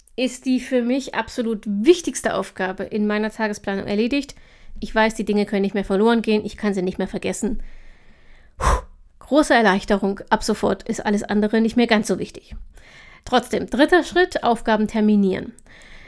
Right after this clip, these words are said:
Ähm, wenn alles Relevante aus dem aktuellen Daily ins System eingepflegt ist, ist der Tag für mich abgeschlossen. Und dann, jetzt kümmere ich mich um den nächsten, also um die Planung des nächsten Tages.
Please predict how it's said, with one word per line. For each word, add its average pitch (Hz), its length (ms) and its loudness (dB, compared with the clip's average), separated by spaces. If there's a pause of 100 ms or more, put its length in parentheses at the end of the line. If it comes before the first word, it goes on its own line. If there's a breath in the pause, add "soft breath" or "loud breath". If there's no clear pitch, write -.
(260 loud breath)
Ähm, 240 520 4 (240)
wenn 247 240 2
alles 294 260 2
Relevante 254 400 4
aus 214 100 0
dem - 160 -2
aktuellen - 520 2
Daily 226 360 2
ins 214 220 -6
System 262 380 -2
eingepflegt 254 520 -2
ist, 233 100 -12
ist 214 140 -6
der 220 100 -2
Tag 208 220 -4
für 214 80 -4
mich 208 180 -4
abgeschlossen. - 600 -8 (100)
Und 214 220 -6
dann, 214 160 2 (120)
jetzt 240 280 -4
kümmere 233 340 -2
ich - 180 -8
mich 214 380 -4 (640)
um 226 180 2
den 208 160 4
nächsten, 185 380 -6 (220)
also 196 140 -4
um 190 100 -4
die 202 100 -8
Planung 214 440 2
des 202 160 -8
nächsten - 300 -6
Tages. - 460 -12